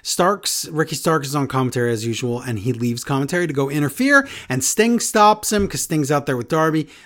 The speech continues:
Um, and then in the ring, it's the Last Supper, the roll-up Jesus or whatever it is, and Darby wins.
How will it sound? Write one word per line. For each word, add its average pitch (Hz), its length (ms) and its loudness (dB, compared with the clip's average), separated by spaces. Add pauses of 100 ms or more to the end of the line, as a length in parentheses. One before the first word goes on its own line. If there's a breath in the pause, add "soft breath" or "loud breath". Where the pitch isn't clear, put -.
(100)
Um, 131 440 0
and 160 140 2
then 175 80 4
in 180 80 4
the 180 80 2
ring, 180 220 2
it's 143 160 -6
the 151 80 0
Last 156 340 0
Supper, 160 400 2
the 139 80 0
roll-up 143 460 2
Jesus 139 520 -2
or 156 60 0
whatever 151 300 2
it 151 80 4
is, 151 240 2
and 131 120 4
Darby 127 320 0
wins. 107 540 -6